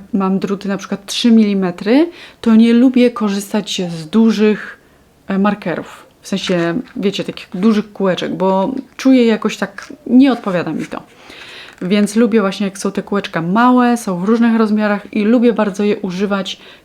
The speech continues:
kiedy właśnie mam do przerabiania reglan albo coś takiego.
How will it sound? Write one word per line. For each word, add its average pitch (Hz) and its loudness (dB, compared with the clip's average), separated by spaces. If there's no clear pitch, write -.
kiedy 269 4
właśnie 208 -2
mam 185 0
do 180 -6
przerabiania 160 -6
reglan 190 -2
albo 170 -6
coś - -14
takiego. - -12